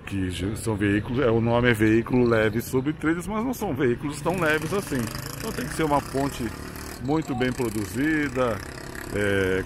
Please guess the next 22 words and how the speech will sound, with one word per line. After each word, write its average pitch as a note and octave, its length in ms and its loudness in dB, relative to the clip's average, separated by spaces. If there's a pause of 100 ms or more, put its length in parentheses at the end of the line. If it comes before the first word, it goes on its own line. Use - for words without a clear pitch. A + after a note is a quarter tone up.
com G#2+ 80 0
boa A2 360 4
estrutura, B2+ 1160 2 (460)
aqui B2+ 560 0 (340)
por D3+ 160 6
cima C#3 580 -4
da B2+ 320 0
Avenida A#2+ 460 -4
Campos D3 400 -6
Salles, C3+ 400 -2
do C#3 100 -10
canal F3+ 560 -4
da A2+ 140 -4
Avenida A2+ 400 -4
Campos A2+ 320 -8
Salles. E2+ 420 -8 (380)
Como C#4 160 0
eu A#3+ 80 6
sempre C4+ 220 -6
gosto C#3+ 260 0
de A2 80 -6
falar, G#2+ 480 -6